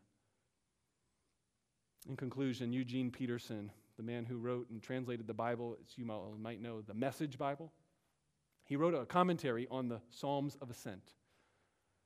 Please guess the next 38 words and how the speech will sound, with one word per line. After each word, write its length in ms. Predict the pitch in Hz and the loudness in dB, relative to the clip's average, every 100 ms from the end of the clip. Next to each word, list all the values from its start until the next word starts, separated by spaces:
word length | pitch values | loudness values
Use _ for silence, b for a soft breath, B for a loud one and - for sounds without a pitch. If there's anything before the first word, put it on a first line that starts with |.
| _ _ _ _ _ _ _ _ _ - | _ _ _ _ _ _ _ _ _ -16
And 100 | 131 | -2
so 140 | 151 | 4
in 80 | 165 | 6
his 140 | 160 - | 6 6
commentary, 480 | 175 170 165 151 | 6 8 6 4
he 60 | 139 | 4
talks 320 | 165 165 - | 6 6 6
about 340 | 147 139 131 - | 4 6 6 2
a, 40 | |
a 280 | 139 - 127 | -2 2 4
variety 340 | 127 175 180 | 10 12 12
of 80 | 160 | 8
different 300 | 156 151 139 | 4 0 0
things, 260 | 180 170 127 | 4 4 2
but 160 | 143 | 0
as 80 | 139 | 0
he 140 | 135 131 | -2 2
talks 300 | 190 196 202 | 4 6 6
about 260 | 160 131 | 4 4
the 60 | 127 | -2
Psalms, 680 | - 185 165 113 110 - - | 0 4 4 2 -4 -10 -10
he 120 | 151 | -6
says, 260 | - 147 127 | 0 0 4
"One 180 | 175 | 4
of 60 | 254 | 4
the 80 | - | 4
things 240 | 180 147 | 2 2
we 80 | 156 | 2
need 160 | 156 135 | 2 2
to 80 | |
realize 480 | 127 151 110 107 104 | 2 2 2 -2 -6
is 120 | 139 | -4
that 120 | 143 143 | -2 -2
the 80 | |
Psalms 480 | 131 170 180 208 196 - | -4 2 4 4 0 -2
are 80 | 135 | -4
teaching 400 | - 185 139 107 | -4 -6 -4 -6
us 260 | - - | -8 -16